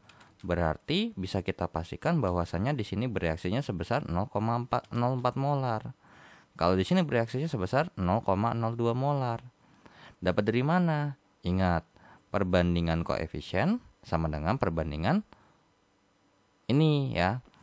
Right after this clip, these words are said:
Perbandingan mol, perbandingan koefisien, dan mol ini kan sebanding dengan konsentrasi. Makanya kita bisa pakai. Jadi di sini berarti sisanya adalah nol koma nol delapan molar.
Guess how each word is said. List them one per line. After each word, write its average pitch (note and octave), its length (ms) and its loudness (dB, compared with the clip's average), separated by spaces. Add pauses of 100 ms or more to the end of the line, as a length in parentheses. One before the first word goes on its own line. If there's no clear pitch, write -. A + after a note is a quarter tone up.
(240)
Perbandingan F2 560 2
mol, D#3+ 400 4 (240)
perbandingan E2+ 400 0
koefisien, F2 720 -2 (400)
dan F2 160 2
mol F2+ 240 2
ini A2+ 160 0
kan E3+ 160 0
sebanding A2 480 2
dengan A#2 320 2 (640)
konsentrasi. A#2 800 2 (240)
Makanya E2+ 400 0
kita G2 160 0
bisa F#2+ 240 -2
pakai. - 400 -4 (880)
Jadi F2 160 2
di C3+ 160 2
sini C#3+ 240 0
berarti G#2+ 400 -2
sisanya C3 400 -4
adalah A2+ 320 2
nol A2+ 240 2
koma G#2+ 480 2
nol A2+ 320 0
delapan G#2 640 -2
molar. D#2 400 -2